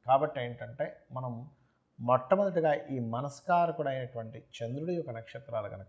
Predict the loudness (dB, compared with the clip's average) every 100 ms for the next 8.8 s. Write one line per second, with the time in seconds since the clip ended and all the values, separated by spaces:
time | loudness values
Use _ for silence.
0 | _ -8 -6 -8 -10 -12 -12 -12 -12 -8
1 | -2 0 -2 -10 _ _ _ -10 -8 4
2 | 6 6 4 0 -2 -4 -4 -4 -4 -6
3 | -14 -14 -16 _ _ _ -14 -6 -6 -6
4 | -6 -6 -8 -12 -16 -16 -14 -16 -12 -12
5 | -12 -16 -18 -20 -16 -10 -10 -10 -16 -20
6 | -20 -20 _ 2 2 0 -6 -8 _ _
7 | _ 4 4 4 6 6 6 -2 -2 -2
8 | 0 -2 -8 -10 -4 0 0 -2